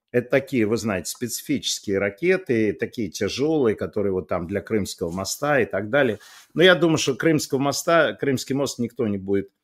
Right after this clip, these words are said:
э, трогать. И, кстати, я вам хочу сказать, что, э, надо сто пятьдесят раз подумать, стоит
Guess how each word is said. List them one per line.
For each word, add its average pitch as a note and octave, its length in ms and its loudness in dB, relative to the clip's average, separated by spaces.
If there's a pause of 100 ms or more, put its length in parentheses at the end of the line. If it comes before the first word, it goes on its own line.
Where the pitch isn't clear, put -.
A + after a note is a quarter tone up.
(420)
э, G2+ 260 2
трогать. E3 500 2
И, B2 60 -2
кстати, E3 460 2
я C#3 80 2
вам B2 80 -2
хочу B2+ 280 -2
сказать, E3+ 300 -2
что, A#2+ 420 2 (480)
э, A2+ 200 2
надо C3 720 4
сто C3+ 220 0
пятьдесят A#2+ 300 0
раз A#2+ 220 0
подумать, F#2+ 540 -4
стоит D3+ 500 2